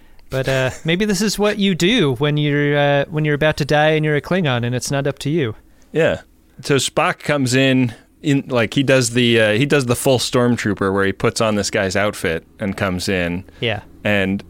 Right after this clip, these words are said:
Speaker 2: he's got the drop on everybody. He, he wastes everybody in the entire room while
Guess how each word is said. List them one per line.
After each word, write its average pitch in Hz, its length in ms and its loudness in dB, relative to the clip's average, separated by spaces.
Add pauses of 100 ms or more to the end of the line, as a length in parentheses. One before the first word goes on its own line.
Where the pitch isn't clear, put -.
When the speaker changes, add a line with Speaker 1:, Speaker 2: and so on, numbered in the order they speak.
Speaker 2:
he's 123 240 0
got - 340 -4
the 110 80 -4
drop 110 300 0
on 98 140 0
everybody. 90 500 -2
He, 98 320 0
he - 320 -6 (240)
wastes 113 580 -2
everybody 107 540 0
in 98 80 0
the 98 100 0
entire 101 400 0
room 98 540 -2 (300)
while 92 440 0